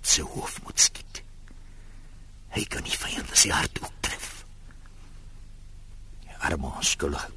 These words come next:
kinders en my vrou moet ek beskerm teen jou verwilde woede,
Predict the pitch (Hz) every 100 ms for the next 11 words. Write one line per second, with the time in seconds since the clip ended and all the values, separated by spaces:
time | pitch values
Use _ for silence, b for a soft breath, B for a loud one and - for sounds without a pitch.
0 | - 73 64 - - - - B B B
1 | B B B B - - - 73 64 -
2 | - 80 - - - - B B B B
3 | B - - 69 80 - - - - -
4 | - - - - - - - - - -
5 | - - - - - - -